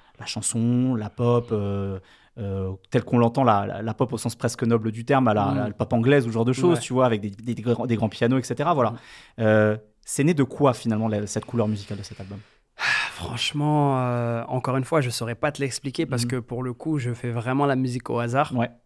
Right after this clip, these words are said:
Speaker 2: Euh, j'ai
Speaker 1: Donc
Speaker 2: pas
Speaker 1: là, il y a
Speaker 2: de
Speaker 1: toujours pas ce, ce, ce truc surintellectualisé dans, dans ta musique,
Speaker 2: Du
Speaker 1: en-,
Speaker 2: tout.
Speaker 1: encore aujourd'hui, même sur un album comme celui-là,
Speaker 2: Ouais,
Speaker 1: quoi.
Speaker 2: du tout, du tout. Je sais que, et puis moi, je, je le fais aussi pour d'autres artistes.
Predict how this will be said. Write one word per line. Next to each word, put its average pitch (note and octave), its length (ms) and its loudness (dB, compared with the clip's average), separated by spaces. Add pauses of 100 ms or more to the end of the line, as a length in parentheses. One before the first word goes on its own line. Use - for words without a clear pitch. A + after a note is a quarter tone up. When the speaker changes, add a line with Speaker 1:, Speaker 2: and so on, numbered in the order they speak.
(160)
Speaker 2:
Euh, A2 1120 -4
j'ai A2+ 280 -6
Speaker 1:
Donc - 140 -2
Speaker 2:
pas C#3 60 6
Speaker 1:
là, C#3 100 8
il C3 60 2
y - 20 4
a B2 60 6
Speaker 2:
de - 60 -2
Speaker 1:
toujours C3+ 220 0
pas E3 120 6
ce, C#3 180 -2
ce, A2+ 580 2 (140)
ce - 140 -10
truc - 300 -6
surintellectualisé B2 960 0
dans, A#2 180 0
dans A2+ 100 -2
ta A2 120 -2
musique, A#2 340 -2
Speaker 2:
Du C3 140 -2
Speaker 1:
en-, C3+ 40 0
Speaker 2:
tout. A2 60 -4
Speaker 1:
encore C3 160 2
aujourd'hui, A#2 260 0
même A#2+ 100 0
sur A#2 120 -6
un A2 60 -2
album A2 160 -4
comme G#2 100 -14
celui-là, G2+ 260 -8
Speaker 2:
Ouais, C#3 100 -2
Speaker 1:
quoi. C3 100 -2
Speaker 2:
du B2+ 160 -8
tout, C#3 160 -10
du B2+ 160 -8
tout. C#3 160 -10
Je B2 100 -8
sais F#3+ 200 -4
que, C#3 600 -2
et C3+ 120 -6
puis B2+ 420 -8 (200)
moi, D3 240 0
je, C3 100 -2
je A#2+ 260 -8
le B2+ 80 -4
fais C3 140 -6
aussi C3 200 -4
pour A#2 200 -6
d'autres B2+ 240 -6
artistes. D3 380 -10